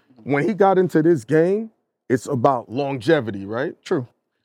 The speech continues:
Speaker 1: You wanna keep being that nigga
Speaker 2: Mm-hmm.
Speaker 1: until you no longer that nigga. And all you're gonna do is follow the blueprint of the dudes who've done that
Speaker 2: That's
Speaker 1: for the
Speaker 2: true.
Speaker 1: most part.
Speaker 2: That's true, but you also don't wanna be, um, compared to them, you know what I mean? 'Cause then
Speaker 1: Nah,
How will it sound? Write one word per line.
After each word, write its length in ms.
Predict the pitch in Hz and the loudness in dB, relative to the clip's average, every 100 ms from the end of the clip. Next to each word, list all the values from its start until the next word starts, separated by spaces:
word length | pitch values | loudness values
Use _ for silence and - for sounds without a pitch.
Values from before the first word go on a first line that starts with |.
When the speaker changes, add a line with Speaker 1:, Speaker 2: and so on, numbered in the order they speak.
| _ | _
Speaker 1:
You 140 | 151 | 0
wanna 260 | 196 180 151 | 4 4 4
keep 360 | - - 185 101 | -2 0 0 2
being 300 | 170 165 139 | 2 4 2
that 220 | 160 135 | 0 0
nigga 440 | 143 165 143 139 | 0 2 4 2
Speaker 2:
Mm-hmm. 200 | 113 107 101 - | -2 -10 -6 -2
Speaker 1:
until 320 | 131 - 160 | -2 2 2
you 220 | 143 156 | 4 4
no 280 | 123 117 170 | 4 6 4
longer 380 | 170 170 170 139 | 2 -2 -2 -4
that 180 | 139 135 | -6 -2
nigga. 400 | 151 139 104 95 _ | 0 0 -4 -12 _
And 180 | 127 117 - | -4 -4 2
all 240 | 147 165 | 4 4
you're 100 | 180 | 4
gonna 220 | 208 220 196 | 0 2 2
do 220 | 170 185 | 2 2
is 100 | 139 | 0
follow 320 | - 160 165 | 2 2 4
the 100 | 160 | 4
blueprint 840 | 135 135 180 - 175 165 - - _ _ _ _ | 2 2 0 0 0 0 -2 -14 _ _ _ _
of 180 | - 175 | 0 4
the 80 | 151 | 4
dudes 360 | 131 160 165 143 | 4 2 2 0
who've 200 | 160 101 | -2 2
done 240 | 160 127 | 2 0
that 220 | 110 95 - | -6 -12 -8
Speaker 2:
That's 140 | 185 | -2
Speaker 1:
for 120 | - | 4
the 60 | 151 | 4
Speaker 2:
true. 60 | 139 | 6
Speaker 1:
most 280 | 151 147 - | 4 2 -2
part. 240 | 117 90 | -8 -8
Speaker 2:
That's 140 | - 165 | -8 -2
true, 140 | 202 | 0
but 140 | 151 147 | 0 2
you 100 | 165 | 0
also 220 | 170 165 | 0 -2
don't 160 | 147 | 0
wanna 160 | 139 139 | 0 -2
be, 260 | 123 123 120 | -2 -4 -2
um, 480 | 120 117 104 95 107 | 0 2 0 -4 -6
compared 400 | - 139 165 147 | -4 0 2 0
to 140 | - 120 | 0 -4
them, 280 | 113 101 98 _ - | -4 -8 -12 _ -12
you 100 | 113 | -8
know 60 | 113 | -6
what 60 | |
I 20 | |
mean? 80 | 120 | -6
'Cause 180 | 113 113 | -4 -4
then 260 | 113 131 131 | -2 -2 -2
Speaker 1:
Nah, 100 | 135 | -4